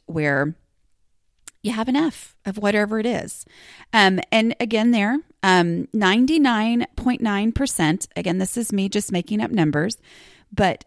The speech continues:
this is what it felt like and what I think. Ninety-nine point nine percent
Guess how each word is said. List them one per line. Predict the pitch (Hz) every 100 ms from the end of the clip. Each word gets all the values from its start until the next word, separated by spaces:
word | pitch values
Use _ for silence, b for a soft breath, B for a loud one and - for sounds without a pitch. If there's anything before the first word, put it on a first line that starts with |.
| _
this | 190 185 -
is | 190
what | 180
it | -
felt | 190 160
like | 151 170 -
and | 170
what | 160
I | 180
think. | - 143 - - -
Ninety-nine | 214 196 240 302 285 269
point | - 240 -
nine | 170 202
percent | 240 - 202 170 185